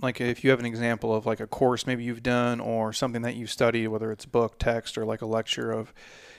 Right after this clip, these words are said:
"Here's the, how we tackle this with athlete X," if it's old, young, whatever it may be.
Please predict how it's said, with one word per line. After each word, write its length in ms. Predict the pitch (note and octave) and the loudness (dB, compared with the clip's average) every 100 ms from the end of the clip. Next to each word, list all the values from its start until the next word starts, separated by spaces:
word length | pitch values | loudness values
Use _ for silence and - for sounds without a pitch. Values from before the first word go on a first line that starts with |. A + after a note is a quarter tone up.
| - | -4
"Here's 400 | - D#3+ E3 C3+ | 2 4 4 2
the, 340 | C#3 C3+ B2+ - | 4 6 4 4
how 160 | C#3 | 4
we 100 | B2+ | 4
tackle 320 | B2 A#2+ A2+ | 2 0 2
this 280 | A2+ A#2 - | 2 2 0
with 220 | A#2+ G#2+ | -2 -2
athlete 480 | - A2+ G2+ A2+ G#2 - | -2 -2 -2 -8 -10 -4
X," 440 | A#2+ G2+ - - | -2 -2 -6 -6
if 160 | A2 - | -6 -8
it's 220 | G#2 - - | -10 -4 2
old, 240 | B2+ A#2+ | 4 2
young, 340 | A#2 A2+ A2+ A2 | 0 -2 -2 -6
whatever 280 | G#2+ G#2+ | -8 -8
it 40 | G#2+ | -12
may 120 | A#2 | -14
be. 180 | - | -12